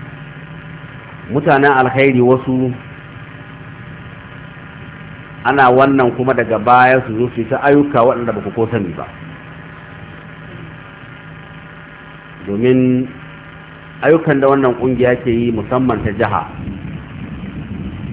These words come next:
ko abin da ya shahe ta heta he kawai, an ka ce abin da an ka samu bara da shi an kai tun da bara har bana, to mutum ya san bai.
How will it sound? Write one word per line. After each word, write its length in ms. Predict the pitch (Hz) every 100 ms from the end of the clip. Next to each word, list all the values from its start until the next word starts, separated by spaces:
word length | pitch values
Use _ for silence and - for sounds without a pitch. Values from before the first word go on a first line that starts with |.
| - - - -
ko 160 | 139 135
abin 300 | 135 143 135
da 40 | 131
ya 40 | 127
shahe 320 | 120 110 120
ta 100 | 117
heta 240 | 107 123 107
he 140 | 101 98
kawai, 300 | 123 120 101 - - - - - - - - - - - - -
an 160 | 131 139
ka 60 | 123
ce 80 | 127
abin 280 | 110 117 131
da 120 | 131
an 80 | 131
ka 80 | 120 120
samu 240 | 123 117
bara 280 | 107 107 120
da 60 | 110 123
shi 80 | 123
an 160 | 117
kai 160 | 113 107
tun 160 | 117 120
da 60 |
bara 280 | 107 101 98
har 160 | 98 107 101
bana, 260 | 104 101 95 - - - - - - - - - - - - - - - - - -
to 60 | 110
mutum 240 | 107 107 123
ya 160 | 117
san 160 | 120 113
bai. 160 | 110